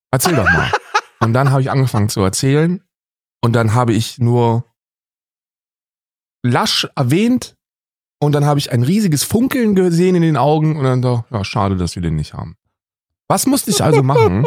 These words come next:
Speaker 2: <laughs>
Speaker 1: Eine zweihundertfünfzig Euro Weihnachts-Wow-Geschenkbox von, von Lasch
Speaker 2: Nein.
Speaker 1: bestellen?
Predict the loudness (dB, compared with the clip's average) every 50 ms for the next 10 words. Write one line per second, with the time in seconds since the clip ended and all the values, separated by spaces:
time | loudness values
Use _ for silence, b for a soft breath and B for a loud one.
0 | 2 2 2 0 _ _ -6 -4 -4 -2 -2 0 0 0 0 0 0 -2 -2 -2
1 | -2 -2 -2 -2 -4 -4 -4 -2 0 0 0 2 0 0 0 0 0 0 0 0
2 | -2 -4 -8 -8 -4 -2 0 2 2 2 2 0 0 0 0 0 0 -2 -2 _
3 | -4 -4 -4 -4 -10 -6 -2 0 0 0 0 -2 -2 _ -8 -4 -2 0 2 2
4 | 0 0 0 0 0 0 0 -2 -4 -2 -2 -2 0 0 0 0 -2